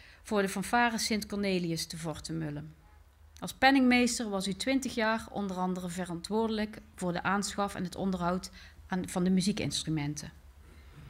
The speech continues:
Eveneens bent u zeven jaar bestuurslid geweest van carnavalsvereniging De Plekkers te Fortumullum. Vanaf tweeduizend zes bent u penningmeester van de stichting M N A.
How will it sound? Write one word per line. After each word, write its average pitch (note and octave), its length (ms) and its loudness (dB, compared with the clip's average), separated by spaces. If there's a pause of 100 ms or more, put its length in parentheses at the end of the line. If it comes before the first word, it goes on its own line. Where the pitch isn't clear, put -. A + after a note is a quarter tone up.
(680)
Eveneens A#3 840 8
bent G3+ 240 4
u F#3 60 4
zeven F#3+ 380 6
jaar G#3+ 220 6
bestuurslid A#3+ 580 2
geweest E3 360 0
van A#3 160 0
carnavalsvereniging E3+ 920 0
De A3+ 60 2
Plekkers B3 520 4
te - 120 -6
Fortumullum. D3+ 760 -4 (1300)
Vanaf A#3+ 300 6
tweeduizend G#3 640 6
zes - 540 4 (180)
bent G#3 260 6
u G#3+ 60 -2
penningmeester A#3 760 6 (100)
van G3+ 160 0
de G3 60 0
stichting A#3+ 480 2
M F#3+ 220 4
N D#3+ 60 2
A. D3 260 -4